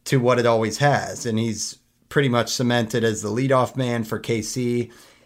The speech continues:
Again, it's, you know, this situation's come up in, in my home league, and I think several managers have tried to trade for Witt, and it's been unsuccessful. It's been talked about in the chat and everything, but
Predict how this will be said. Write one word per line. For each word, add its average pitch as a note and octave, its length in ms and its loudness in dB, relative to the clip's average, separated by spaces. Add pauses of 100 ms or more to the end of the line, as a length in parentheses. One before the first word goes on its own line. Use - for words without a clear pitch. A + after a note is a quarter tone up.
(280)
Again, B2 440 4
it's, C#3 320 -2
you B2+ 260 -2
know, A#2+ 140 2
this C#3 200 2
situation's A#2 600 0
come A#2 180 -2
up G#2+ 160 0
in, G#2+ 140 -2
in A2 180 -4
my A2 200 2
home G#2+ 260 0
league, G2+ 260 -2
and G2 240 -4 (680)
I A#2 120 -2
think A#2 260 -4
several A#2 540 2
managers G#2 480 -2
have G#2 140 -4
tried G#2+ 540 0
to A2 100 -6
trade G#2 360 -2
for G#2+ 140 -4
Witt, G2+ 440 -4 (100)
and G#2 200 -4
it's - 140 -8
been G#2+ 200 -2
unsuccessful. A2 840 0
It's G#2+ 120 -4
been F#2+ 160 -8
talked G#2+ 320 -2
about G2+ 220 -4
in F#2 60 -12
the G2 80 -12
chat B2 360 0
and A2+ 80 -2
everything, G#2+ 560 -4 (480)
but C#3 500 0